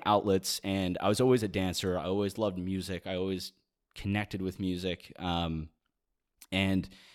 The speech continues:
uh, I started, um, to, to find, like, um, I guess you could call, like, dance companies, sort of things like that, where you would,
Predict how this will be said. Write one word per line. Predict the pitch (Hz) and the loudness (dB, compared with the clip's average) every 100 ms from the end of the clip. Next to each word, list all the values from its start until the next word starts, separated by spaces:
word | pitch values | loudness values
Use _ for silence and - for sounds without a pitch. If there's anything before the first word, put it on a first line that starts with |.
| - - _ | -20 -20 _
uh, | 95 95 92 - | 0 2 0 -2
I | 95 | -2
started, | 104 - 123 110 113 110 101 98 _ _ _ _ _ | -2 2 4 4 4 2 -2 -12 _ _ _ _ _
um, | - 95 92 90 85 _ 143 - | -4 0 0 -2 -6 _ -18 -4
to, | - 110 | 0 0
to | - | -2
find, | 110 123 113 113 | -2 2 4 4
like, | 107 98 - - | 2 -2 -6 -4
um, | 95 90 85 85 80 - _ _ _ _ _ _ _ _ _ - _ - _ - | -2 0 -2 -4 -8 -14 _ _ _ _ _ _ _ _ _ -20 _ -20 _ -12
I | |
guess | - 120 - | -4 -4 -2
you | |
could | 110 - | -6 -4
call, | - 107 101 98 95 92 - - - - _ _ _ _ - | 2 4 6 4 2 -4 -12 -20 -20 -20 _ _ _ _ -12
like, | 104 107 - | -6 -4 -2
dance | 104 107 | 0 0
companies, | - - 110 139 147 160 | -4 -6 2 4 4 2
sort | - 160 | -2 -4
of | 151 | -2
things | 175 165 | -2 0
like | 160 | 2
that, | 175 165 | 4 4
where | 117 | 4
you | 98 | 2
would, | 98 | 0